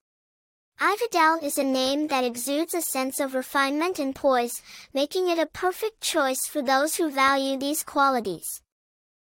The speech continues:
In conclusion, Ivadel is a captivating and rare name that combines the beauty of nature and the elegance of flowers.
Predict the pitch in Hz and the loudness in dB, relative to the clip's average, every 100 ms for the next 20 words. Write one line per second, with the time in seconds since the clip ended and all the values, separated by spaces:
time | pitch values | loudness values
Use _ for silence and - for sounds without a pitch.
0 | _ 311 311 370 370 - 370 370 392 427 | _ -4 -2 -2 -4 0 0 2 0 -2
1 | 453 _ - 277 359 415 302 277 285 269 | -4 _ 0 0 2 0 2 4 2 -2
2 | 277 269 320 330 - 320 330 339 349 294 | -4 -2 0 0 -2 2 2 2 0 0
3 | 240 254 285 320 269 240 254 285 262 - | -2 0 0 2 0 0 -2 -2 -4 -4
4 | 277 262 269 285 359 294 233 233 269 339 | -2 2 4 2 0 -4 -4 -4 -2 2
5 | 349 330 262 240 254 - 392 427 294 285 | 2 0 0 -2 -2 0 0 0 -2 0
6 | 277 247 269 269 339 359 370 339 - 277 | 0 2 0 0 0 0 -2 -4 -2 2
7 | 254 175 143 - - | 2 0 -8 -10 -12